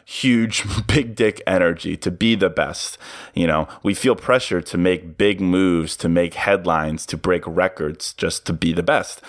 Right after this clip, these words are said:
You know, we all feel those things. Um, but I've also, I was thinking about this, and I've realized that not everyone wants to do those things. You know, a lot of people, I'd say most people, in fact, just wanna be freaking happy, you know, just to, to do their own thing,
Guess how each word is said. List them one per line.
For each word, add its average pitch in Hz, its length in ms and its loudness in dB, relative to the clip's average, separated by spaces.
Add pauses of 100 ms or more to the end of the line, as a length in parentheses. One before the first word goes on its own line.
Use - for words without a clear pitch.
(240)
You - 80 -2
know, 87 80 2
we 92 140 2
all 98 120 4
feel 90 220 0
those 85 220 2
things. - 340 -10 (460)
Um, 87 320 0 (100)
but 135 140 4
I've 127 220 2
also, 156 260 4
I 110 140 4
was 117 140 2
thinking 151 220 2
about 90 220 0
this, 87 240 0
and 101 80 4
I've 101 200 4
realized 120 300 2
that 92 180 2
not - 280 0
everyone 165 440 2
wants 107 360 0
to 95 140 -2
do 92 320 2
those - 340 0
things. - 480 -4 (100)
You 92 100 -2
know, 82 160 2 (200)
a - 60 0
lot 92 240 4
of 156 120 -4
people, 90 480 0 (420)
I'd 90 180 0
say 98 120 2
most 87 280 2
people, 90 240 0
in 92 80 2
fact, 95 300 0
just - 180 -8
wanna 180 160 2
be 110 80 -2
freaking 98 400 -2
happy, 87 460 0 (360)
you 87 80 -6
know, 85 240 0 (180)
just - 240 -2
to, 95 160 -2
to 95 180 -2
do 104 380 2
their 101 240 6
own 92 200 2
thing, 98 420 0